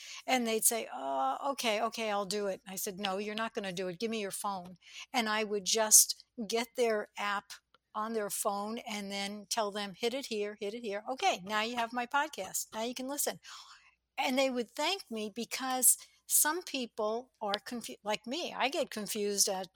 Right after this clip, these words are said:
some of the things I have to do, as you know, on the computer. But listening to a podcast, once you get that app,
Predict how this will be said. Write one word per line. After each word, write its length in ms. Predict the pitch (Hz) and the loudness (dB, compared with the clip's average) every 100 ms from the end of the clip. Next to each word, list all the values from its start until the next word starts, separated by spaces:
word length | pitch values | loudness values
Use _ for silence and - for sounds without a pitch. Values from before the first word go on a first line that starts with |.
| - | 2
some 240 | - 233 | 4 4
of 80 | 226 | 0
the 80 | 208 | -4
things 260 | 226 226 | -4 -2
I 100 | 214 | 0
have 220 | 202 202 - | 0 -2 -4
to 100 | 196 | -2
do, 260 | 196 196 185 | 0 0 2
as 180 | 185 | 2
you 140 | 180 185 | 2 0
know, 280 | 180 196 254 _ _ | -2 -2 -6 _ _
on 220 | 214 196 196 | 2 2 2
the 80 | |
computer. 540 | 185 190 165 180 190 214 - - - - | -4 -6 -4 -2 -2 -6 -12 -12 -12 -4
But 220 | 208 214 | 0 2
listening 300 | 233 247 247 | 4 4 2
to 120 | 226 202 | -2 -4
a 80 | |
podcast, 500 | 190 220 226 196 180 | -2 -2 0 0 -2
once 280 | 190 202 - | -4 0 0
you 80 | 196 | 2
get 240 | 196 185 | -2 -2
that 180 | 190 175 | -2 -4
app, 360 | 196 208 185 | -4 -2 -4